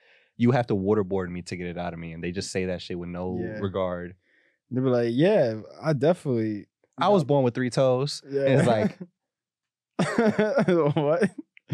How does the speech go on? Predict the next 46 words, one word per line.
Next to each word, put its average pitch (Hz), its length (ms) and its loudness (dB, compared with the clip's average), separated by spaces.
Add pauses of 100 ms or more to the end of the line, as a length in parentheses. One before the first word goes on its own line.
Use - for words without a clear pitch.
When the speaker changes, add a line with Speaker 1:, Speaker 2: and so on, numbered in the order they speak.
(240)
Speaker 1:
<laughs> - 340 0
"Paper 139 360 2
or 110 60 2
plastic, 123 520 -2
sir?" 95 300 0
Speaker 2:
<laughs> 160 200 2
Right, 233 840 2
right. 226 540 0
Speaker 1:
<laughs> 175 2000 0
Speaker 2:
It's 226 140 -2
like, 151 180 4 (260)
um, 147 400 0
Speaker 1:
It's 147 100 2
like, 185 140 4
you 170 60 6
know, 170 120 4
when 160 120 2
you 147 80 4
talk 147 220 0
to 156 80 -4
little 143 200 2
kids, 127 480 0
like, 127 140 2
it's 127 100 0
that, 123 300 2
that 104 300 0
meme 107 380 -4
or, 104 60 0
like, 98 120 0
Speaker 2:
They 135 40 -2
Speaker 1:
that, 139 200 2
Speaker 2:
just 135 200 -2
Speaker 1:
that 101 280 2
Speaker 2:
say - 20 -12
Speaker 1:
video 113 280 4
where 113 100 2
it's 113 100 -2
just, 110 120 -4
like, 104 220 0
they're 107 100 0
Speaker 2:
anything. 107 80 -8
Speaker 1:
playing 113 360 0
Legos 110 400 0
and 120 80 0
they're 120 60 2
like, 107 260 -2